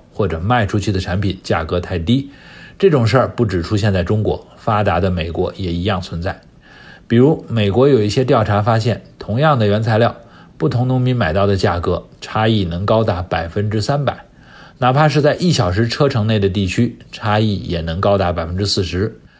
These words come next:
相对于种子、化肥、农药这些企业和经销商来说，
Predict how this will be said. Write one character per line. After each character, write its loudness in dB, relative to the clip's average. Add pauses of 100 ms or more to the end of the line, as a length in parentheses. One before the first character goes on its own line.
(340)
相 2
对 6
于 4
种 0
子、 0
化 0
肥、 0
农 -2
药 0
这 -4
些 0
企 -4
业 2
和 -2
经 -2
销 2
商 2
来 2
说， -2